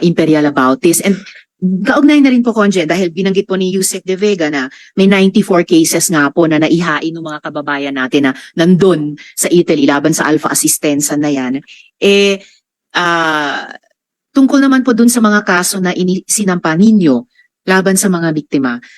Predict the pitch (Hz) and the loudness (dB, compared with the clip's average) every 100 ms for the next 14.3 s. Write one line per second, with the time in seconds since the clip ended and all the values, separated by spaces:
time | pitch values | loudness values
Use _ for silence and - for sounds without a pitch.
0 | _ _ - 185 175 170 175 214 240 240 | _ _ -4 -2 -2 -4 -4 0 0 0
1 | 220 208 208 190 202 196 185 165 170 160 | 0 2 2 2 0 0 0 0 0 0
2 | 170 156 160 - 165 160 165 156 156 151 | 0 0 -2 -2 -2 0 -2 -2 -2 -2
3 | 151 143 139 - 143 131 170 240 - _ | 0 0 0 -2 -4 -4 -6 -10 -14 _
4 | _ _ _ 180 190 202 196 196 185 - | _ _ _ -2 0 2 2 2 2 0
5 | 170 160 156 156 - _ 208 226 226 220 | 0 0 -2 -4 -12 _ 2 4 6 4
6 | 208 208 220 185 190 208 202 202 190 247 | 4 2 0 0 0 0 -2 -2 0 2
7 | 285 - 196 196 247 - 190 170 208 - | 2 2 0 2 2 2 2 2 -2 -6
8 | - 240 262 254 190 185 190 226 240 220 | 0 4 4 2 0 0 2 2 2 2
9 | 156 151 160 - 202 202 226 196 175 202 | 2 2 -2 -4 -2 2 4 4 2 2
10 | 277 202 180 170 156 160 147 143 143 127 | 2 2 0 0 2 2 2 0 0 -2
11 | 139 135 131 - - - 208 202 190 175 | -2 -2 -4 -12 -10 -2 0 2 0 0
12 | 180 - 175 143 151 175 170 156 165 147 | -2 0 0 2 2 2 0 -2 -2 0
13 | - 170 170 156 156 147 143 - 143 135 | 2 2 2 0 0 -2 -4 -4 -4 -6
14 | 135 135 | -4 -4